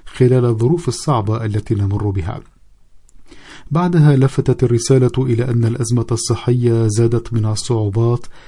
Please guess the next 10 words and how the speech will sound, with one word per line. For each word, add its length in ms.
التي 320
يواجهها 720
العاطلون 760
عن 300
العمل، 560
فضلًا 540
عن 160
العمال 680
غير 400
النظاميين 840